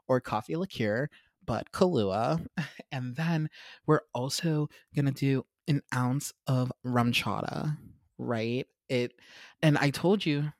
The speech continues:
rum chata would be making a comeback because I used it a couple episodes again, and I want you guys to be able to not only use these ingredients for just one episode. I want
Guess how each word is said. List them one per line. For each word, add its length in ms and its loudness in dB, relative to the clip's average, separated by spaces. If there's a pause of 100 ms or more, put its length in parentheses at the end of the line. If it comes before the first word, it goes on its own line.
(100)
rum 220 -2
chata 460 0
would 120 0
be 120 4
making 280 2
a 80 2
comeback 540 -2 (180)
because 300 -8
I 60 -2
used 240 -2
it 100 4
a 60 0
couple 260 -4
episodes 400 -2
again, 300 2 (360)
and 260 2
I 120 -4
want 340 -6
you 140 2
guys 360 6
to 280 0 (300)
be 140 2
able 240 -2
to 200 0
not 320 0
only 220 0
use 300 -4
these 320 -2
ingredients 600 -4
for 180 -4
just 240 -6
one 200 0
episode. 420 0
I 60 2
want 240 0